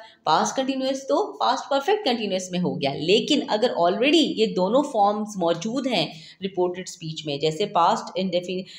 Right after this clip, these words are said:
past perfect टेंस और पास्ट perfect continuous है, जैसे last टू एग्जांपल्स हैं, तो फिर कोई conversion नहीं होगी। अब ये basic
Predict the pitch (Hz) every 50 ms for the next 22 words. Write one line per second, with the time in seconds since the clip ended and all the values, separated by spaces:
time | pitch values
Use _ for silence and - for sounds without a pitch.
0 | - _ - 175 175 214 226 - - 180 180 180 - 269 269 269 - 240 240 240
1 | - 240 226 - 180 185 220 220 - 190 190 190 - 247 240 233 214 208 208 190
2 | 175 180 214 240 233 240 190 156 170 175 - 190 170 160 165 208 220 - - 233
3 | 214 170 185 170 151 156 - - 160 156 - 151 120 - - - - - - -
4 | - _ - - - - 254 320 392 359 - - - 196 202 226 208 - 208 180
5 | 175 165 156 151 156 156 247 226 180 139 151 143 135 123 131 123 113 113 - -
6 | - _ _ _ - - - - 185 180 - 160 160 185 214 247 285 320 311 254
7 | 190 180 - 180 185 180 - - 339 359 349 349